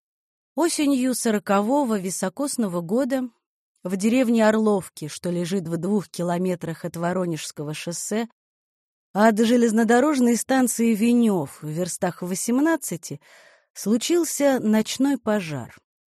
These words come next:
Посреди деревни пролегал глубокий зелёный яр, который просыхал лишь в самое жаркое лето.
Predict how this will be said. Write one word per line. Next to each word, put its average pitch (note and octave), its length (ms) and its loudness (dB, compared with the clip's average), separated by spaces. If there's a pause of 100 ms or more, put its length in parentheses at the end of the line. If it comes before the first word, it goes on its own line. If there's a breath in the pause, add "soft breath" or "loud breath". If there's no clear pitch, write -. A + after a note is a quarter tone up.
(580)
Посреди G#3+ 440 2
деревни A3+ 480 4
пролегал G#3 720 2
глубокий G#3+ 680 0
зелёный G#3+ 580 2
яр, F#3 440 -2 (280 soft breath)
который G#3+ 360 2
просыхал B3 640 0
лишь G3+ 340 -2
в - 100 -12
самое C4 380 2
жаркое G3 540 -2
лето. D#3 440 -8